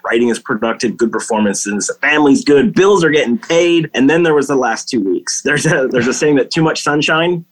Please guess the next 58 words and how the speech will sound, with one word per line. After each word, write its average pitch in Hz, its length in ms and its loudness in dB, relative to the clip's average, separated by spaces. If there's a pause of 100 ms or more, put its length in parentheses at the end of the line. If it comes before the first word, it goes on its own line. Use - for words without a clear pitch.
(120)
makes 131 240 -4
a 135 60 -4
desert. 139 460 -2 (200)
I 113 40 -4
don't 113 120 -2
know 113 80 -2
why 110 160 0
they 107 120 0
say 117 240 -2
that, 117 320 -2 (180)
but 95 300 -2
it's - 160 -6
some 104 180 0
bullshit 98 520 2
because 85 500 -6 (240)
<laughs> - 580 -4
we're 104 160 2
in 101 100 2
twenty 107 320 2
twenty-one, 101 600 0
which 90 160 -4
is 92 240 -2
the 92 280 2
little 107 200 -2
bastard 98 400 -2
brother 101 260 0
of 87 100 -6
twenty 113 240 0
twenty. 120 400 0 (100)
I'm 180 140 0
a 214 100 -2
positive 196 440 -2
person, 185 400 -4
Brian, 143 520 -4 (100)
uh, 123 400 -2
somewhat 127 520 -2
philosophical. 139 640 0
I 127 80 0
tend 123 180 -2
to 120 40 2
look 117 260 0
at, 110 220 -4
uh, 113 220 -2
at 117 160 -6
the 107 60 -4
good, 135 300 4
and 143 80 2
if 110 100 -4
I 113 80 -2
can't 170 260 -4
find 170 180 0
the 139 80 2
good, 143 160 2
I 127 40 2
look 131 240 0
for 123 80 -12
the 110 80 -2
lesson. 110 440 -2